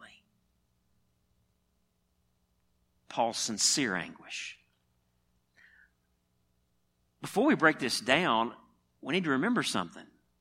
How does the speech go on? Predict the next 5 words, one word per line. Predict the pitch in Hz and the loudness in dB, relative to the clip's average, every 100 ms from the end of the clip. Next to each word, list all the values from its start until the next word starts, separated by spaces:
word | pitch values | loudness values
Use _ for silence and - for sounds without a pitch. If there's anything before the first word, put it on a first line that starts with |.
| _ _ _ _ _ _ _ - - - _ _ _ _ _ - | _ _ _ _ _ _ _ -20 -20 -20 _ _ _ _ _ 0
Remember | 170 190 330 294 139 127 170 | 4 8 10 8 8 6 8
that | 175 165 | 6 8
once | 262 262 - - | 8 6 0 -2
Paul | - 247 254 165 131 156 165 - | 6 10 10 10 8 6 0 2
was | 170 156 | 4 4